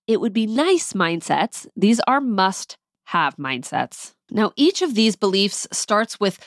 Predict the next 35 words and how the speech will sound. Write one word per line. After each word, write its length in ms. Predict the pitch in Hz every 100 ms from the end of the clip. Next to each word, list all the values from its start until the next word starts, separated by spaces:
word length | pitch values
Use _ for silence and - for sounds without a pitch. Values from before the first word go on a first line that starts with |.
| _ _ -
two 420 | - 302 339 349 -
of 120 | 202
the 100 | 196
most 320 | 180 - -
powerful 800 | - - 262 285 269 285 277 277 - _ -
declarative 920 | 208 - - 247 269 294 330 311 240
words 480 | 190 220 226 226 196 -
on 380 | 185 208 208 214 -
this 380 | 180 196 196 - -
planet. 440 | - 185 160 107 - _ _ _ _ _ _ _ _ -
"I 580 | 175 208 240 262 269 - _ _ _ _
am." 360 | 185 165 123 - - _ _ _ _ _ -
Each 280 | 277 302
of 120 | - 208
these 200 | 220 180 -
eight 220 | 220 -
beliefs 300 | 208 226 -
that 120 | 214
I'm 120 | 208
gonna 140 | 196 185
share 280 | - 208
with 160 | 214 214
you 60 | 202
today 280 | 196 202
start 520 | 196 - - 254 294 220
with 100 | -
these 220 | 185 -
two 180 | - 151
words. 320 | 160 175 - - -
And 140 | - 214
the 80 |
reason 440 | 190 233 320 330 302
for 140 | 277
that 240 | 247 233 233
is, 480 | 302 254 202 247